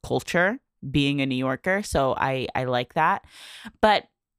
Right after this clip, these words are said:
something about the way that she carries herself, the things that she gets upset about, I too would be <laughs> upset about.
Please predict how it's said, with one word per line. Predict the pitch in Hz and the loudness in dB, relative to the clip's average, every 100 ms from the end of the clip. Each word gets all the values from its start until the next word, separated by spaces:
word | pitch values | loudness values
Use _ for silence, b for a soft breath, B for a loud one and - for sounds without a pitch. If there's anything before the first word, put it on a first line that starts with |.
| _ _ | _ _
something | - 247 320 403 | 0 0 0 -4
about | 370 262 240 | 0 0 0
the | 170 | 0
way | 156 | 0
that | 160 156 | 0 -4
she | - - 156 | -4 -2 -4
carries | - - 143 147 - | -4 -2 0 0 -2
herself, | 180 - 175 - | -4 0 -2 -2
the | |
things | 185 247 311 | -2 0 0
that | 277 | -4
she | - 196 | -2 0
gets | 170 160 | 0 -2
upset | 156 - 139 139 | -4 -4 0 0
about, | 175 190 196 - _ _ - | 2 2 0 -6 _ _ 2
I | 143 147 | 2 2
too | 143 - 135 | -4 -4 -2
would | 135 135 | -2 -4
be | 123 | -4
<laughs> | |
upset | 120 - 151 | -4 -4 0
about. | 214 165 143 156 | 0 0 0 0